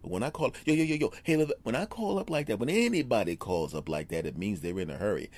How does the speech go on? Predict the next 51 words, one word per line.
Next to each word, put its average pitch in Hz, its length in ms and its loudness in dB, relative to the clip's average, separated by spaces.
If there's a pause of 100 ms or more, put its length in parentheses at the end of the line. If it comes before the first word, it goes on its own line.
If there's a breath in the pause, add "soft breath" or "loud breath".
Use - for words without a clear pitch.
(120)
And 95 160 -2
if - 120 -4
they're 196 160 -2
in 170 100 -2
that 165 140 -2
much 147 180 -4
of - 100 -8
a - 60 -4
hurry 120 240 -2
that 98 140 -2
it 80 120 -10
changes 113 540 -2
their 71 160 -8
speech - 480 -8
pattern, 53 400 -4 (220 loud breath)
their 95 120 4
breathing 98 440 0
pattern, - 400 -8 (160 loud breath)
it 107 120 -2
changes 131 480 -2
everything 117 460 0
about 101 320 -2
the - 80 -2
way 95 180 0
they 87 140 -2
interact 92 500 -2
with 85 220 -8
you. 87 140 -4
It 82 100 -4
means 113 760 -8 (160 loud breath)
they 110 240 6
don't 107 180 2
have 104 180 -2
a 80 40 -4
lot 90 220 -2
of - 80 -14
time 95 640 -2 (180 loud breath)
for - 100 -10
thirty 104 340 4
minutes 101 280 2
of 85 120 -6
you 92 120 -2
whining 92 420 -2
about 85 220 -2
how 92 200 -4
they 90 200 -4
didn't 85 380 -6
call 95 260 0
you 80 160 -2
right 78 320 -2
back, 92 340 2